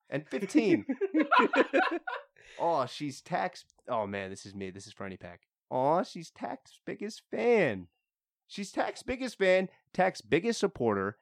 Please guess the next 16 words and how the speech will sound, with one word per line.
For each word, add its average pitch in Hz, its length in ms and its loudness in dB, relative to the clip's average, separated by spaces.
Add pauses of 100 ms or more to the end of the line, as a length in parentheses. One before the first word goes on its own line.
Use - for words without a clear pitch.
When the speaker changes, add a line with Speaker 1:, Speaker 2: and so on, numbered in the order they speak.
(100)
Speaker 1:
and 139 100 2
it 156 100 2
seems 240 300 -2
like 139 280 2 (120)
she's 156 300 -6
Tak's 156 400 -2
only 131 260 2
friend. 95 480 -2 (360)
And 120 280 0 (140)
he 165 200 -2
hasn't 190 300 0
realized 113 440 -2
any 98 220 -4
of 80 100 -16
this 87 200 -16
yet. 85 220 -14